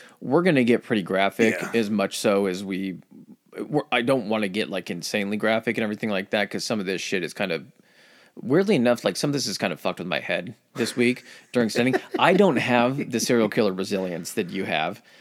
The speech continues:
Speaker 1: at this point, so some of this stuff to me was just like, ugh, like, I could feel myself kinda, like, turn my head a little bit when I was having to hear this.
Speaker 2: Yeah, I, and we can go to that limit. I'll let you set the parameters on how deep we go,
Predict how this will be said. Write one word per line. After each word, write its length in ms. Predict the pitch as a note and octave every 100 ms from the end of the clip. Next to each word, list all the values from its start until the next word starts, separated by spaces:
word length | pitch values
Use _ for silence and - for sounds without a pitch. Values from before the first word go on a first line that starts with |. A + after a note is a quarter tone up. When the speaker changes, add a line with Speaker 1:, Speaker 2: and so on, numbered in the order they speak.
| - -
Speaker 1:
at 160 | A#2
this 160 | B2 A#2
point, 300 | A#2+ B2+ C3
so 160 | C3
some 260 | A#2+ F3+ G3+
of 80 | B2+
this 160 | A2
stuff 220 | - A#2+ -
to 120 | A#2
me 140 | A2
was 160 | G2 F2+
just 320 | G#2 G2 -
like, 280 | G2+ F2 E2+
ugh, 180 | A#2 G2 A2+
like, 220 | A2+ G2+
I 80 | B2
could 180 | B2 G2+
feel 140 | B2+
myself 420 | A2+ G#2+ - A2
kinda, 240 | - A#2 G2+
like, 180 | D#2+ _ -
turn 260 | - B2 G#2
my 140 | E2
head 180 | - G#2
a 60 | E2+
little 200 | F#2 F2+
bit 260 | F#2 F2
when 100 | G2
I 80 | F2+
was 100 | F2+
having 240 | G2 F2 E2+
to 60 |
hear 220 | C#2+ G2+ D#2+
this. 380 | - - - _ _ -
Speaker 2:
Yeah, 280 | E3+ E3+ C3
I, 140 | C#3
and 360 | D#3 C#3+ C#3 C#3+
we 160 | D3 D3
can 100 | D3+
go 140 | C#3+
to 60 | C3+
that 180 | C3+
limit. 240 | B2 C#3 C#3
I'll 160 | C3 D#3+
let 200 | D#3 B2+
you 180 | C3+ C#3+
set 280 | D3 C3+
the 80 | -
parameters 680 | - B2+ B2+ C3 C3 C3+ - -
on 320 | C3 B2+ B2 A#2
how 160 | B2+
deep 240 | A#2+ B2 A#2+
we 120 | B2
go, 320 | B2+ B2 B2